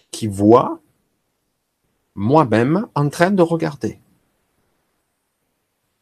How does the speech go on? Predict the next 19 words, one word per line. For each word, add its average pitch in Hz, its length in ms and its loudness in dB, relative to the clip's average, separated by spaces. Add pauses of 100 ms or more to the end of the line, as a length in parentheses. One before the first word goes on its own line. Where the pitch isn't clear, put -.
(760)
J'espère - 480 -16
que - 100 -20
vous 80 100 -14
avez 87 160 -6
suivi. 87 440 -10 (1300)
C'est - 260 -6
plus 208 340 0
compliqué. 147 600 -4 (880)
Donc 143 200 2
en 147 140 2
gros, 160 440 0
j'ai 117 240 2
les 117 180 6
deux 156 340 0
champs 190 320 0
de 175 140 -2
perception - 800 -6
en 151 220 -2
simultané. 123 840 -4